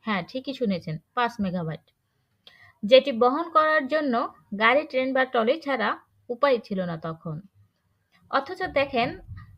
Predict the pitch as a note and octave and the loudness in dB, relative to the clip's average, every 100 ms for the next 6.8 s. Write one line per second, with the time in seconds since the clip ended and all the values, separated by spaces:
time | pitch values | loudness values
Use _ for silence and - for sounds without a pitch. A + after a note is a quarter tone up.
0 | - - C#4 - E4+ E4 E4 - G3 A3 | -4 -2 -2 -6 -2 0 0 0 -2 -2
1 | D#4 D#4+ E4+ D#4+ D#4+ D#4+ D#4 - G#3+ A#3+ | -12 -12 -2 -2 -2 -4 -6 -2 2 2
2 | D#4 - A3+ C#4+ - - A3 A3 A3 C4+ | 0 -2 -2 -2 -6 -2 0 0 0 -2
3 | C4+ E4 D#4 D#4 A#3+ A3+ D#4+ - _ - | -4 -6 -4 -2 0 0 -2 -10 _ -10
4 | A3 A3+ A3+ B3+ C4 C4+ D4 D4+ D#4 C4 | -8 -8 -6 -4 -4 -2 0 -2 -4 -4
5 | B3 D4 D4 D#4 - _ _ _ _ C4 | 0 0 2 -2 -6 _ _ _ _ 2
6 | C#4 E4 E4 D#4 C#4+ D4+ C4+ C#4+ | 2 2 -10 -8 -2 0 2 0